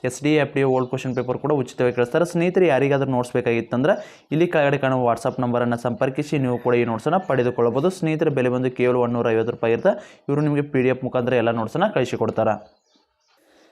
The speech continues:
ಸ್ನೇಹಿತರೆ, ಇದ್ರ ಜೊತೆಗೆ ನೀವೇನಾದರೂ ಪೊಲೀಸ್, ಪಿ ಸಿ ಮತ್ತು ಪಿ ಎಸ್ ಐ ಪರೀಕ್ಷೆಗಳಿಗೆ ತಯಾರಿ ನಡೆಸ್ತಿದ್ರೆ ಈ ನೋಟ್ಸು ತುಂಬ ಉಪಯುಕ್ತ ಇರುತ್ತೆ. ಹೌದು ಸ್ನೇಹಿತರೆ, ಸಿಲೆಬಸ್ಸಲ್ಲಿರುವ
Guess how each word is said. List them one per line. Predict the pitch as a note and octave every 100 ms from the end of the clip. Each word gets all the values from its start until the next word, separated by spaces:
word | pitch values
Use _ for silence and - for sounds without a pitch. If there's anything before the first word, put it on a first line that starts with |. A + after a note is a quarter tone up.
| _ _ _ -
ಸ್ನೇಹಿತರೆ, | F#3+ A#3 A3+
ಇದ್ರ | A3 F#3+
ಜೊತೆಗೆ | E3+ F3 F3
ನೀವೇನಾದರೂ | F3 E3+ E3+ E3
ಪೊಲೀಸ್, | D#3+ C#3+ C#3+ D#3+ D#3+
ಪಿ | C#3
ಸಿ | C#3
ಮತ್ತು | D3+ C#3+
ಪಿ | C3+ C3+
ಎಸ್ | C3+ C#3+
ಐ |
ಪರೀಕ್ಷೆಗಳಿಗೆ | C#3 C3+ C3 C#3 C3 C3
ತಯಾರಿ | C#3 A#2+ B2 B2
ನಡೆಸ್ತಿದ್ರೆ | B2 A#2+ B2 C3+ D3
ಈ |
ನೋಟ್ಸು | C3+ B2 -
ತುಂಬ | B2 B2+ B2
ಉಪಯುಕ್ತ | A#2 A#2 -
ಇರುತ್ತೆ. | B2 C#3+
ಹೌದು | C3 D3
ಸ್ನೇಹಿತರೆ, | D#3 D#3+ D3+ D3+
ಸಿಲೆಬಸ್ಸಲ್ಲಿರುವ | D3+ B2+ B2+ B2 C3 B2 B2 F#3+